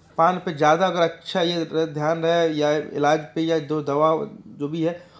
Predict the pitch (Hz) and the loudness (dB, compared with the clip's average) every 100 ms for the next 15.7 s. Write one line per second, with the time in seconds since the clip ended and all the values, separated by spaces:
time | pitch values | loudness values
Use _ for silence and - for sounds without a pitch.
0 | _ - 156 160 165 180 170 208 - 160 | _ -10 -6 -2 -2 -2 2 4 4 2
1 | 165 - - 202 226 - _ _ 160 170 | 0 0 0 2 2 -6 _ _ -6 -4
2 | 170 247 277 - _ _ 143 165 - 165 | 0 0 0 -12 _ _ 0 0 -2 -4
3 | 165 175 - 180 196 175 160 151 156 185 | -2 -4 -2 0 0 0 -6 -8 -4 -4
4 | 156 151 175 180 151 156 147 - 151 143 | -2 -4 -2 -2 0 0 -2 -8 -8 -4
5 | 156 113 - _ _ _ - 147 175 226 | -4 -6 -10 _ _ _ -8 -4 0 4
6 | 226 220 208 214 214 175 170 185 196 190 | 4 4 0 0 -4 -6 -14 -12 -10 -10
7 | 190 185 170 156 - 196 190 190 185 180 | -10 -8 -4 -4 -2 -4 -2 -4 -4 -6
8 | 160 160 147 143 156 147 151 151 175 170 | -8 -8 -8 -10 -10 -6 -8 -4 -2 -2
9 | 170 147 160 165 165 165 165 - 151 170 | -2 -2 -2 -4 -2 -4 -4 -6 -6 -2
10 | 165 165 156 185 185 - - _ 170 202 | -2 -4 -6 -6 -8 -12 -20 _ -4 4
11 | 208 202 - 185 165 156 131 127 135 143 | 4 4 0 -4 -2 -4 -4 -6 -6 -4
12 | 117 - _ _ _ _ - - - 147 | -6 -10 _ _ _ _ -20 -20 -4 -2
13 | 180 190 180 180 175 180 175 185 175 175 | 2 2 2 -2 -4 -4 -6 -6 -6 -4
14 | 175 160 170 170 165 165 160 165 160 156 | -6 -6 -6 -2 -2 -2 -2 -4 -6 -6
15 | 160 156 156 143 151 135 | -2 -2 -2 0 -2 -2